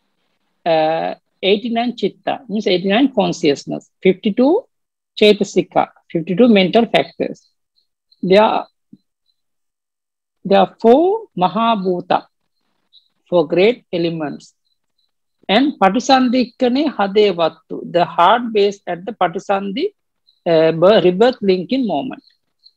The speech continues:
What's the Paccaya Uppanna? Eighty-nine Chitta, eighty-nine consciousness. Fifty-two Cetasika, fifty-two mental factors. Four Mahabhuta and twenty-four Upadaya Rupa, Sabbang Rupa.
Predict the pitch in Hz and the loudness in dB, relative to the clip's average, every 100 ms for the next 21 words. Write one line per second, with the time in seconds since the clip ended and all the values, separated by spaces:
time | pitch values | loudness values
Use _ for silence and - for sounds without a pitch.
0 | _ _ _ _ 170 208 220 285 - 202 | _ _ _ _ 0 0 0 -6 0 -2
1 | 202 302 269 - - 180 160 165 320 453 | 0 0 0 -2 -4 -2 -4 -8 -8 -12
2 | _ - 214 247 262 262 277 - 196 - | _ 0 0 2 0 0 0 0 -2 -2
3 | 165 - 160 180 196 226 269 - 185 - | -6 -2 0 0 0 -2 -2 -2 -4 -4
4 | 156 143 143 - _ _ _ _ _ _ | -6 -6 -12 -16 _ _ _ _ _ _
5 | _ _ _ _ 220 220 262 220 262 311 | _ _ _ _ 0 2 0 2 4 4
6 | 339 247 220 208 - 185 170 - - _ | 4 4 2 2 -2 -2 -2 -2 -4 _
7 | _ 170 165 208 196 247 285 208 196 226 | _ -8 -2 -2 2 4 4 2 2 0
8 | 269 202 - _ - - _ _ _ _ | -2 -2 -2 _ -12 -12 _ _ _ _
9 | _ _ - 247 285 240 202 214 226 226 | _ _ 2 4 4 2 0 -2 -4 -4
10 | 190 202 208 202 190 - 208 277 - 220 | 0 0 0 0 -4 -2 -4 -4 -4 -2
11 | 208 190 208 - 233 285 180 208 214 214 | -2 -2 -6 -4 -4 -4 -4 -2 0 -2
12 | 190 208 214 240 202 170 - - _ _ | -4 -6 -6 -6 -8 -10 -12 -18 _ _
13 | _ - 165 147 196 294 262 214 - | _ -2 -2 2 0 2 0 -2 -8